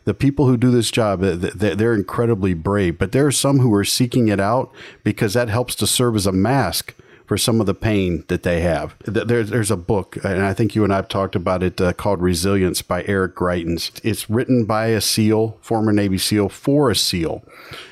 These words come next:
And, uh, t-, for that one right there, it just hit me so hard because the, the guy was, w-, wasn't suicidal all the time, but the life that he was living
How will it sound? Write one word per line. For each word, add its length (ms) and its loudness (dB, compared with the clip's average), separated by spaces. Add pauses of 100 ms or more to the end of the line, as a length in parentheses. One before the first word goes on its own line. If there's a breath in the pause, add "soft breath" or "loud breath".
(220 loud breath)
And, 420 2
uh, 320 0 (440)
t-, 80 0
for 180 -2
that 220 2
one 160 4
right 220 0
there, 180 2
it 320 0
just 540 0 (200)
hit 360 -2
me 180 0
so 460 0
hard 540 -2 (480 loud breath)
because 440 0
the, 140 -2
the 160 0
guy 360 0
was, 340 0
w-, 360 -8
wasn't 380 -2
suicidal 920 0
all 160 0
the 120 -2
time, 420 -4 (480 loud breath)
but 300 -4
the 120 -2
life 340 -2
that 120 0
he 120 4
was 200 2
living 460 2